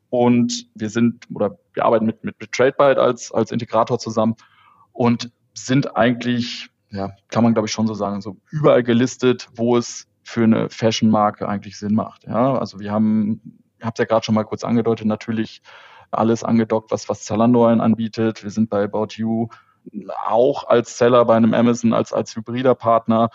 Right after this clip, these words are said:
aber genauso auch bei einem Engelhorn, bei einem Bräuninger, in den Niederlanden, bei einem Wekamp,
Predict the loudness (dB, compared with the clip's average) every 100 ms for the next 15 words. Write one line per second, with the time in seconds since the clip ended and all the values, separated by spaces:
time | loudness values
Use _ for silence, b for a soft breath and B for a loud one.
0 | b -2 0 2 0 -2 -2 -4 -6 -6
1 | -4 -4 -2 -4 -4 -4 -6 -4 -6 -6
2 | -8 -6 -4 -6 -6 -8 -6 -4 -2 -2
3 | 0 2 2 2 2 2 -2 -6 -2 -2
4 | -2